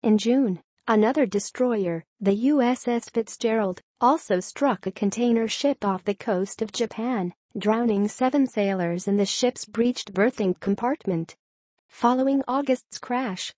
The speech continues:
Navy leaders told the Senate Armed Services Committee, including John McCain himself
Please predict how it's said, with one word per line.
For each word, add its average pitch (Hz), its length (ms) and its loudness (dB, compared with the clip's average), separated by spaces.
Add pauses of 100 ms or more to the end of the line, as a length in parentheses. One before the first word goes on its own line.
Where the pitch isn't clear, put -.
(140)
Navy 233 340 4
leaders 190 420 0
told 185 360 0
the 185 80 0
Senate 240 440 0
Armed 214 320 0
Services 226 680 -4
Committee, 185 480 0 (200)
including 226 560 2
John 240 300 2
McCain 208 500 2
himself 220 600 -2